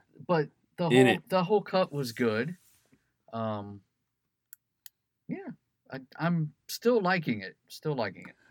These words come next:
Speaker 2: So let me ask you, Jeff, as the ref, do you give the three count to this as the moment of for our show?
Speaker 1: Oh, I definitely am.
Speaker 2: All right,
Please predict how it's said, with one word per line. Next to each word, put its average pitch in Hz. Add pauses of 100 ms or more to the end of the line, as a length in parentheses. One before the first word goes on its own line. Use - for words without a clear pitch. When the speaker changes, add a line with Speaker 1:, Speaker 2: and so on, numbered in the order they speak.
Speaker 2:
So -
let 220
me 240
ask 214
you, 180
Jeff, 165 (180)
as 208 (120)
the 156
ref, 160
do 143
you 214 (180)
give 180
the 180
three 180
count 170
to 165
this 139
as 123
the 120
moment 135
of 117
for 107
our 104
show? 90 (260)
Speaker 1:
Oh, 127
I 120
definitely 131
am. 104 (380)
Speaker 2:
All 196
right, 190